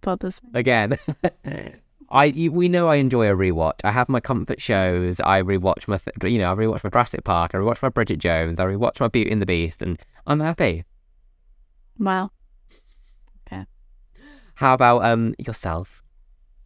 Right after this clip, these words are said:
Speaker 1: Um, we've actually watched two very good movies. We've found it very difficult to find ones that,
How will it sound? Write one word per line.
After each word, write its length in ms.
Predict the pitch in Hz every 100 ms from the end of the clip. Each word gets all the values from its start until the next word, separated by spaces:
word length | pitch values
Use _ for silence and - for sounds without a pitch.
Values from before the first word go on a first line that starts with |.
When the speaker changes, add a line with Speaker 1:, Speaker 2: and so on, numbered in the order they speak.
| _ - - _ - _ _ - - _ _
Speaker 1:
Um, 220 | 349 339
we've 160 | 359 359
actually 320 | 349 - 403
watched 300 | 311 247 -
two 180 | - 262
very 260 | - 208 220
good 200 | 220 -
movies. 460 | - - - 226 254
We've 140 | 226
found 320 | - 233 262
it 140 | 240 247
very 320 | - 196 202
difficult 440 | 196 - 202 -
to 100 | 214
find 340 | - 196 196 190
ones 380 | 190 190 196
that, 300 | - 185 185